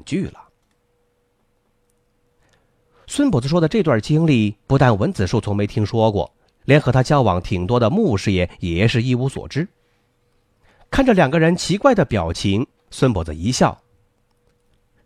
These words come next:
：“呵呵，孙某也是临时有这么一个想法，不妨由在下写封信给高泽仁，如果能见上一面，那就跟他说道说道，劝劝他改变主意。这封信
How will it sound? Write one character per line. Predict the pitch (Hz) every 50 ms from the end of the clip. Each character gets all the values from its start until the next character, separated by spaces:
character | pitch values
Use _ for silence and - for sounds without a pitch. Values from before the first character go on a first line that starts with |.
| _ _ - -
：“呵 | 127
呵， | 95 - 95 - - _ _ _ _ _ _ _ _ _ _ _ _ _ _
孙 | - - 147
某 | 147 147 135
也 | 120 104
是 | 98 - 117
临 | 98 98 113 139
时 | 131 - 135 113
有 | 80 80
这 | - 113
么 | 107 101
一 | 98
个 | 110
想 | 110 - - 76 80 131
法， | 175 - - - - _ _ _ _ _ _ _ _ _ _ _
不 | - 262
妨 | 233 - 202 202
由 | 180 151 170
在 | 170 - 214 160 123
下 | 110 - 160 123 101
写 | - - 90 80
封 | - - 185 214 208
信 | - 262 254 202
给 | - - 87 85
高 | - 98 95
泽 | 95 - 95
仁， | 90 82 76 80 92 - _ _ _ _ _ -
如 | - 139
果 | 120 117
能 | 98 104 113 113
见 | - - 214 208 160
上 | - 110 92
一 | 82 82
面， | 90 95 95 90 80 - _ _
那 | - 107
就 | 92 98 90
跟 | - 98
他 | 92 92 98
说 | - 160 180 214
道 | 170 98
说 | - - 78 78
道， | - - - - _ _ - -
劝 | - - 139 156 165
劝 | - 113 95
他 | 80 95 98 98
改 | - 87 71 -
变 | - 110 104
主 | - 95 73 85 175
意。 | 202 - - _ _ _ _ _ _ _ _ _ _ _ _ _ _ _ _ _ _ _ -
这 | - 120 107
封 | - 113 110 101
信 | - 120 98 85